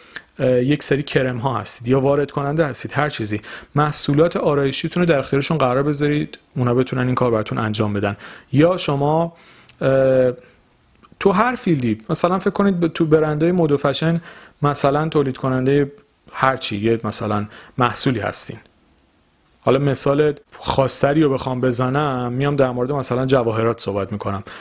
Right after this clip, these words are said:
فکر کنید یه جواهر شما ممکنه مثلاً یک و نیم میلیون قیمتش باشه. از طرف می‌خواید که محصولتون رو بهش بدین، سه تا پست براتون بذاره. مثلاً فکر کنید هر پستش پونصد تومنه. مثال می‌گم، اینا عددهای فرضی هستن. شما بگید صد و پنجاه تومن،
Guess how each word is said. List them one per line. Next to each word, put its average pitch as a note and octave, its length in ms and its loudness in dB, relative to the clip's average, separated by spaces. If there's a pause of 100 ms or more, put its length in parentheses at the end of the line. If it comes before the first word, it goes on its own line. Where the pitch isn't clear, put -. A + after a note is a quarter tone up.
(140)
فکر C#3 140 4
کنید D3 280 0
یه D3 160 2
جواهر C3 460 2
شما C3+ 260 -2
ممکنه C3+ 340 -2
مثلاً B2 320 0
یک B2+ 220 2
و A#2 60 0
نیم B2+ 100 0
میلیون B2 260 0
قیمتش A2 460 0
باشه. - 340 -6 (520)
از C3 180 -2
طرف C#3 300 0
می‌خواید D3+ 260 0
که D#3 220 2 (200)
محصولتون D3 520 0
رو D#3+ 60 4
بهش D3+ 200 2
بدین، D#3+ 440 0 (140)
سه - 200 2
تا E3+ 100 2
پست C#3+ 300 0
براتون G2+ 320 -4
بذاره. G2+ 340 -2 (260)
مثلاً B2+ 200 0
فکر C3+ 100 -2
کنید C3+ 200 -2
هر B2+ 120 2
پستش B2+ 380 -4
پونصد G#2+ 380 -2
تومنه. A2 200 -2
مثال E3+ 360 4
می‌گم، C3+ 280 2
اینا A#2+ 140 -2
عددهای C#3 360 0
فرضی A#2+ 380 -2
هستن. B2+ 220 -2
شما B2+ 160 -2
بگید C3+ 300 0 (300)
صد B2+ 220 2
و C#3 60 2
پنجاه A#2+ 360 0
تومن، F#2+ 300 -6